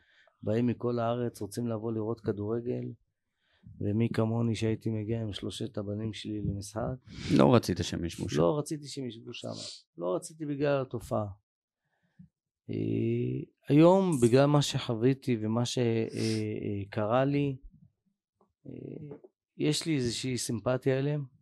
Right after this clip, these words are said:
Speaker 1: בסדר? אני, בהיבט של, אה,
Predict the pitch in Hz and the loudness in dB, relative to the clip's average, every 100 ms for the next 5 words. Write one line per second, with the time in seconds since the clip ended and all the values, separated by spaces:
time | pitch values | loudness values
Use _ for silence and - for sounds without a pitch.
0 | - - - 120 135 117 113 135 139 113 | -20 -14 -8 -4 -4 -4 -8 -14 -8 -4
1 | 113 113 110 110 110 - - _ _ _ | -4 -4 -4 -6 -8 -10 -14 _ _ _
2 | - _ _ _ _ _ _ 107 110 110 | -20 _ _ _ _ _ _ -6 -4 -2
3 | 117 123 - 120 113 113 113 - 113 110 | -2 -2 -2 -2 -2 -2 -2 -4 -4 -4
4 | 110 104 104 104 101 | -4 -6 -8 -8 -10